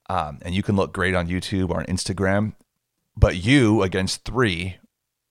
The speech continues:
who know what they're doing, not gonna work out.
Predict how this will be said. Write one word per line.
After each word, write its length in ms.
who 180
know 120
what 180
they're 120
doing, 380
not 320
gonna 160
work 240
out. 180